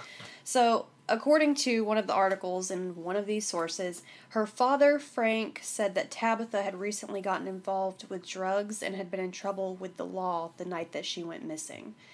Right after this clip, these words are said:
So, this brings us back to what I mentioned <clears throat> earlier, where if it's a situation where drugs are a factor,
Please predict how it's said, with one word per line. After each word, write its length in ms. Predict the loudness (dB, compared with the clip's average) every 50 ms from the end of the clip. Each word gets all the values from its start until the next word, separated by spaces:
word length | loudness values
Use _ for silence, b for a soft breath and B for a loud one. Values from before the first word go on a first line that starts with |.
| B B B B B B B
So, 520 | -6 0 4 6 8 8 8 6 4 0 -8 -14 _ _ -20 -20 _ _ -14 -8
this 300 | -2 0 0 0 2 0
brings 220 | 0 0 0 -2
us 100 | -4 -2
back 220 | -2 -2 -2 -2 -2
to 60 | -4
what 80 | -4 -4
I 60 | -2
mentioned 320 | 0 2 4 4 4 2 6
<clears throat> 40 |
earlier, 400 | 8 10 10 10 10 8 4 0
where 420 | -2 -4 -4 -2 -2 -2 -2 -4 -8 -14 -20 _ _ -20 -20 -20 -20 -20
if 240 | -16 -16 -14 -12 -10
it's 120 | -10 -10 -10
a 60 | -10
situation 760 | -10 -10 -10 -8 -4 0 2 2 2 2 2 0 0 0 0
where 320 | 0 2 2 2 0 -2 -4 -10 -20 _ -12
drugs 420 | -6 0 2 2 4 2 2 2
are 160 | 2 2 2
a 40 | 2
factor, 640 | 2 2 0 0 0 -4 -4 -4 -2 -2 -2 -4